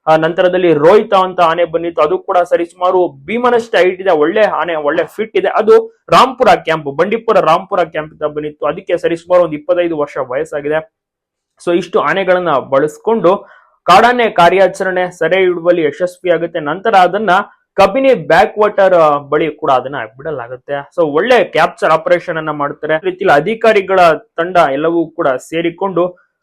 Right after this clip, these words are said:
ಆನೆ ಕಾರ್ಯಾಚರಣೆ ನಡೆಸಿ ಪುಂಡಾನೆ ಒಂದನ್ನ ಕಬಿನಿಯ ಒಂದು ಬ್ಯಾಕ್ ವಾಟರ್ ಪ್ರದೇಶದಲ್ಲಿ ಬಿಡಲಾಗಿದೆ.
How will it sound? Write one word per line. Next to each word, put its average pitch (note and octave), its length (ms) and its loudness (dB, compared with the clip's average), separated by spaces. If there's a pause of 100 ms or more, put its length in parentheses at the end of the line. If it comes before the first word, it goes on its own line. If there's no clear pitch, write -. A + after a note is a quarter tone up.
(120)
ಆನೆ G3+ 300 0
ಕಾರ್ಯಾಚರಣೆ F3 680 2
ನಡೆಸಿ F#3+ 480 0
ಪುಂಡಾನೆ F#3+ 500 -4
ಒಂದನ್ನ F3+ 320 -6 (280)
ಕಬಿನಿಯ A3 480 -2
ಒಂದು F3+ 360 -2
ಬ್ಯಾಕ್ D3 520 -2
ವಾಟರ್ F#3+ 360 0
ಪ್ರದೇಶದಲ್ಲಿ E3+ 920 -6
ಬಿಡಲಾಗಿದೆ. C3 600 -8